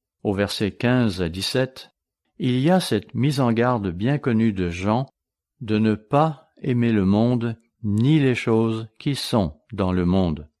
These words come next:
C'est que nous sommes des êtres physiques et, de ce fait,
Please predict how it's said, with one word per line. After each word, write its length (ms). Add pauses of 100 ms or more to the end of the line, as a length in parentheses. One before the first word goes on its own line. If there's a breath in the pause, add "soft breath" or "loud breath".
(280)
C'est 200
que 340 (420)
nous 240
sommes 300
des 220
êtres 260
physiques 540 (140)
et, 380 (180)
de 160
ce 180
fait, 380